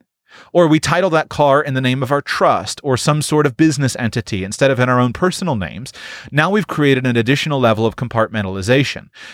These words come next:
uh, because of the fact that we don't have to have every single asset specifically tied to our credit profile. So if that car was purchased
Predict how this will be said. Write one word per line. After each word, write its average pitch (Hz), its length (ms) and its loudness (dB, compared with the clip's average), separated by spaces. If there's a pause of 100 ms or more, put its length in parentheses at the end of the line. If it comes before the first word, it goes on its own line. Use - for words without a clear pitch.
(120)
uh, 127 100 0
because 139 480 0
of 160 60 -2
the 151 80 -6
fact 101 400 -2
that 123 240 -2
we 123 120 -2
don't 131 300 -2
have 131 220 -4
to - 80 -6
have 117 340 0 (340)
every 135 320 2
single 123 380 0
asset 135 420 0
specifically - 520 -4
tied 107 320 -2
to 110 100 -6
our 98 80 -2
credit - 300 -2
profile. 92 500 -4 (300)
So 170 180 2
if 175 80 -2
that 196 160 2
car 196 320 0
was 190 160 0
purchased - 560 -6